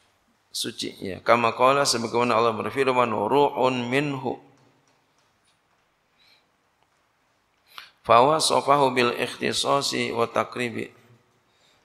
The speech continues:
Maka Allah Ta'ala sifatkan akan dia dengan ikhtisas dan takrib.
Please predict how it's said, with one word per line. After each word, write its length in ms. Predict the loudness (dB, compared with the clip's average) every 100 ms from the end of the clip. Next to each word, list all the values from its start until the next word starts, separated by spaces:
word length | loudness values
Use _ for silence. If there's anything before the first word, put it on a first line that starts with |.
| -2
Maka 280 | 0 2 4
Allah 240 | 4 2
Ta'ala 240 | 2 2 2
sifatkan 600 | -2 -2 -2 -2 -2 -2
akan 400 | 0 -2 -4 -4
dia 200 | 0 0
dengan 360 | 0 -2 -2 -4
ikhtisas 680 | -6 -8 -6 -4 -4 -4 -4
dan 200 | -4 -4
takrib. 560 | -6 -6 -8 -6 -8